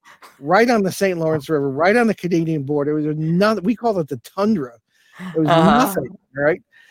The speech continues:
Speaker 1: Um, however, he did not figure on the presence of, uh, Father Lawrence. That's only his first name. I give a, another name in the book,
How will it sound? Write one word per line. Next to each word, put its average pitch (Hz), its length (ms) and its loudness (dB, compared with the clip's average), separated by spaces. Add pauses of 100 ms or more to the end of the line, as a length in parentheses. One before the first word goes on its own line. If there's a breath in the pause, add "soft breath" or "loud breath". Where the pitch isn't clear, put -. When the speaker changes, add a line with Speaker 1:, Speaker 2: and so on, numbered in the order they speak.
(340 soft breath)
Speaker 1:
Um, 165 440 4 (100)
however, 233 460 6
he 220 160 2
did 214 160 2
not 190 200 2
figure 160 380 -4
on 165 80 -2
the 175 80 -4
presence 139 580 -8 (100)
of, 139 300 -8
uh, 139 120 -4
Father 147 320 -2
Lawrence. 147 520 0
That's 131 220 -6
only 123 240 -6
his 113 140 -12
first 147 360 -2
name. 117 280 -8
I 117 140 -12 (180)
give 127 120 -4
a, 117 80 -10 (460)
another 123 220 0
name 120 180 0
in 110 60 -4
the 107 80 -4
book, 151 340 2